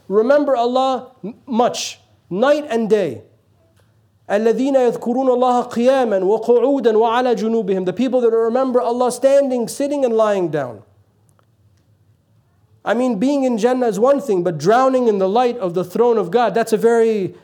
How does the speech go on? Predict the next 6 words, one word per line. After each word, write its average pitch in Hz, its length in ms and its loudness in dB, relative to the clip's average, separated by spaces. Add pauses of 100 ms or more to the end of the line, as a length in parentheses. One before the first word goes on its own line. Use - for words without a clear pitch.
(480)
that, 220 460 0
uh, 185 240 0
expression 262 520 0
is 175 160 -2
very 226 540 2 (240)
vivid 175 540 -2